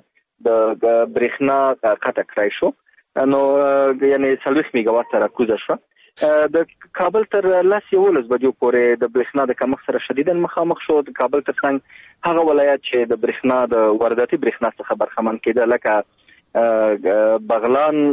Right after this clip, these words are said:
لکه پروان، پنجشیر، کاپیسا، خپله کابل، لغمان، ننګرهار،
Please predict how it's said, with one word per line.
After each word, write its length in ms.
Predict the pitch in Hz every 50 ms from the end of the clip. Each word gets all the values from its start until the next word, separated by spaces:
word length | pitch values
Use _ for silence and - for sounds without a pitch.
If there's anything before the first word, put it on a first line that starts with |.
| 110 92 110 113 107
لکه 280 | 107 107 - - 117 107 107 107 107 104 - _ _ _
پروان، 520 | - 117 113 113 117 123 131 135 135 131
پنجشیر، 480 | 123 - 120 107 110 - - 131 127 123 117 -
کاپیسا، 420 | - 104 - 113 - - - 123 123 120 117 - _ _ _ _ _ _ _ _ -
خپله 300 | 113 - - 147 135 120 - -
کابل، 440 | 127 120 120 123 139 139 143 139 135 - _ _ _ _ _ _ _
لغمان، 500 | 123 123 123 120 123 127 143 143 147 147 143 131
ننګرهار، 600 | 123 120 117 117 117 113 - 139 147 147 143